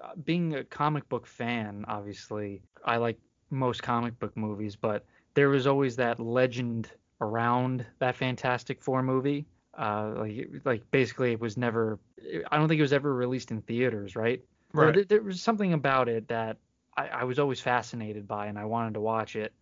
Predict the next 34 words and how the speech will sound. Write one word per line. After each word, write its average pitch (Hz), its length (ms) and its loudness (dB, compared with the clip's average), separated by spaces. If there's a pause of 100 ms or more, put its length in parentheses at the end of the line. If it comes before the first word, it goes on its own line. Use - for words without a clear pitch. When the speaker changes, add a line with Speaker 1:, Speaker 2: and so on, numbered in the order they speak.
(160)
Speaker 1:
So, 127 260 0
uh, 117 420 2
that 147 240 2
was 135 180 0
one 135 220 0
of 127 60 -4
them. 131 400 -2 (240)
The, 127 200 0
uh, 117 140 2
the 117 80 -4
Star 139 360 6
Wars 139 280 2
Holiday 131 380 2
Special 123 500 -4
was 117 120 -4
another 117 520 0 (260)
where 113 440 2
I, 117 300 2 (240)
I 123 140 2
had 117 100 0
heard 127 380 -2
tales 110 640 -4 (160)
of 110 80 -8
how 117 400 2
awful 120 380 0
it 127 80 2
was. 131 500 2 (160)
Speaker 2:
<laughs> 143 60 -8 (360)
Speaker 1:
And 180 200 2
it, 190 140 -2
like, 208 160 0
it, 202 340 0
they 196 160 2
had 202 560 2